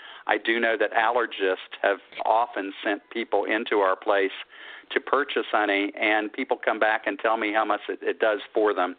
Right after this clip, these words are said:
So just from the hundreds of people that have told me that, I know that there's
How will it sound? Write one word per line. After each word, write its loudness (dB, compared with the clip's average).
So 4
just 0
from 0
the 2
hundreds 2
of -10
people 0
that 4
have 0
told 0
me 0
that, 2
I 0
know 0
that 0
there's -2